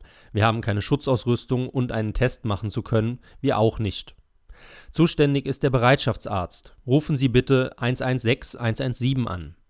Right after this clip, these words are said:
Diese Nummer ist schon zu normalen Zeiten am Freitagnachmittag und am Wochenende hoffnungslos überlastet.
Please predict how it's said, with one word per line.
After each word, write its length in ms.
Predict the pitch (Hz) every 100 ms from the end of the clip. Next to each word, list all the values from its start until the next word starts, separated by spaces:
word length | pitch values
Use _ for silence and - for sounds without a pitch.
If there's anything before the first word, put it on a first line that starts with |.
| _ _ _ - - - -
Diese 200 | 147 147
Nummer 260 | 131 143 143
ist 160 | -
schon 160 | - 139
zu 100 | 135
normalen 440 | 123 113 110 117
Zeiten 400 | - 107 107 120
am 100 | 110
Freitagnachmittag 960 | - 117 120 117 113 113 117 110 113 -
und 120 | 135
am 140 | 131
Wochenende 580 | 113 139 117 101 98 110
hoffnungslos 680 | 110 - 110 101 110 107 -
überlastet. 640 | 139 120 101 - - -